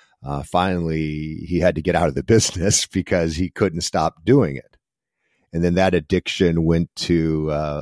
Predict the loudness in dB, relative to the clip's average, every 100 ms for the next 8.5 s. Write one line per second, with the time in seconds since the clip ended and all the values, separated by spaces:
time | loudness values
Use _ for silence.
0 | 0 0 2 -4 -4 -8 -8 -14 -16 _
1 | _ _ _ _ _ _ _ _ _ -2
2 | 2 4 4 4 4 2 0 -2 -2 -2
3 | 0 0 -2 -4 -2 -2 0 -2 -4 -14
4 | _ _ _ _ -20 -20 _ -16 -16 -10
5 | -6 -6 -8 -12 -16 0 4 4 2 0
6 | 0 0 0 -2 0 -2 -2 -8 -6 -8
7 | -12 _ _ _ -4 -2 0 -2 -2 -2
8 | -2 -4 -6 -8